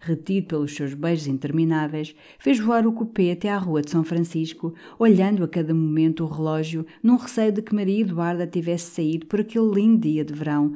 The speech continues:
luminoso e sem calor. Com efeito, à porta dela estava a carruagem da companhia. E Carlos galgou as escadas, desesperado com a Condessa, sobretudo consigo mesmo,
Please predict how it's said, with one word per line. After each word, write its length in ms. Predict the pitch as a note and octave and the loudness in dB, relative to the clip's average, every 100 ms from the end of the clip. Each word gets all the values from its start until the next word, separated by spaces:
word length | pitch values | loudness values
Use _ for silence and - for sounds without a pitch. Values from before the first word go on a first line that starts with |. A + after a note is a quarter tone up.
| - - | -6 -4
luminoso 640 | G3+ A3 A3 G3+ D#3+ C#3+ | 4 6 8 6 2 0
e 40 | D3 | -2
sem 200 | D3 D3 | -2 -2
calor. 360 | D#3 D3+ C#3+ C3+ - _ _ _ _ _ _ - | -2 -4 -6 -8 -16 _ _ _ _ _ _ 0
Com 140 | E3 | 2
efeito, 480 | D3+ D3 D#3 D#3 - - - | 2 0 -4 -4 -8 -20 -8
à 100 | A3 | -6
porta 320 | A3+ A#3 A#3 | 0 -2 0
dela 260 | A3 F#3 E3 | 0 2 0
estava 300 | F3 F#3 F3 | -2 -4 -4
a 40 | |
carruagem 500 | E3+ F#3+ F#3 D3 D3 | -4 -4 -2 -2 0
da 100 | C#3+ | -2
companhia. 720 | C#3+ D3+ C#3+ D#3 D3+ C#3 B2+ C3+ _ _ _ _ _ - | -2 -6 -4 -2 -2 -2 -6 -14 _ _ _ _ _ -6
E 60 | |
Carlos 480 | F#3 - D#3+ D#3+ E3+ | -4 -2 0 0 0
galgou 380 | D#3+ D#3+ D#3 D#3+ | -2 -2 0 0
as 140 | E3+ | -2
escadas, 520 | - - E3 D3+ D3+ - - | -4 -6 -4 -4 -6 -10 -20
desesperado 600 | - - - G#3+ G#3+ A3+ | -16 -14 -4 0 0 0
com 100 | - | -4
a 20 | D3 | -4
Condessa, 680 | E3 E3+ D#3 D3 D3 D#3 D#3+ - | 0 2 2 0 -2 -8 -10 -12
sobretudo 500 | - A#3 A3+ A#3+ A#3 | -2 0 0 0 -2
consigo 400 | - E3+ G3 F#3 | -2 -2 -2 0
mesmo, 460 | F3+ E3 D#3+ E3 | 2 0 -2 -4